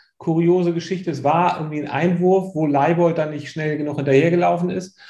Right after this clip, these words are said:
Vor allem war aber ein zweiter Ball auf dem Spielfeld, ähm, den dann auch noch ein Braunschweiger mit dem, äh, an-, mit den Händen genommen hat und rausgeworfen hat, aber was wohl dann, äh, ja, sagen die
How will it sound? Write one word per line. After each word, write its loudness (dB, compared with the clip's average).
Vor -4
allem 0
war 6
aber 6
ein 2
zweiter 2
Ball 2
auf -2
dem -4
Spielfeld, 0
ähm, 0
den 2
dann 0
auch -4
noch -2
ein 0
Braunschweiger -2
mit -2
dem, -2
äh, -14
an-, -4
mit -8
den -2
Händen -2
genommen 0
hat 2
und -4
rausgeworfen -2
hat, -6
aber -4
was -6
wohl -2
dann, -2
äh, 0
ja, -4
sagen 0
die -6